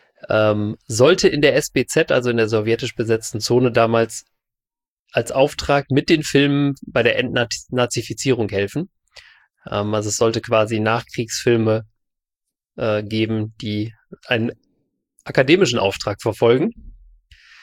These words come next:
Ja, und dieses Filmstudio hat hier auch diesen Film gemacht. Ich find's ganz spannend, dass aktuell, äh, also die defa Film,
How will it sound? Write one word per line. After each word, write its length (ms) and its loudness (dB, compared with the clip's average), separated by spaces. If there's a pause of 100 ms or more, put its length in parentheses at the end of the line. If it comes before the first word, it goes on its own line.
(960)
Ja, 320 6
und 160 2
dieses 260 0
Filmstudio 640 2
hat 140 0
hier 340 2
auch 300 2 (1000)
diesen 240 0
Film 240 -2
gemacht. 440 -4 (960)
Ich 80 -18
find's 200 -2
ganz 160 0
spannend, 380 -2
dass 120 -6
aktuell, 720 0 (100)
äh, 60 0
also 320 2
die 160 -6
defa 320 -2
Film, 320 0